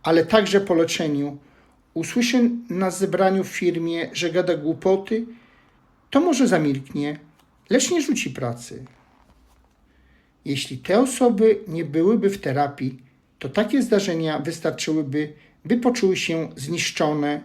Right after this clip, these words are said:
ośmieszone, odrzucone i zadziałały na swoją niekorzyść. Poprawa dotyczy także relacji domowych?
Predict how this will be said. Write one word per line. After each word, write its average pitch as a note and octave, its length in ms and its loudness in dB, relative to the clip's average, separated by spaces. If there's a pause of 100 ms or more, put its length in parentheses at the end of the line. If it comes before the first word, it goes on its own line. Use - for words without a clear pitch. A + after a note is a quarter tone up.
(300)
ośmieszone, C3 840 -2 (420)
odrzucone C3 840 0 (680)
i G#3 100 0
zadziałały D#3 600 6
na D3 140 0
swoją C3+ 460 0
niekorzyść. - 920 -8 (2500)
Poprawa G3 460 2
dotyczy F#3 480 -2
także D3 360 0
relacji C#3 440 -2
domowych? D3+ 720 -4